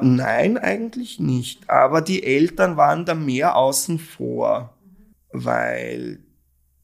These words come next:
die dachten halt einfach, ach, wie, wie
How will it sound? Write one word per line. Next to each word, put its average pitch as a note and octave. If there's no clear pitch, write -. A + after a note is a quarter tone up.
die C3+
dachten -
halt B2
einfach, B2
ach, -
wie, B2
wie A#2+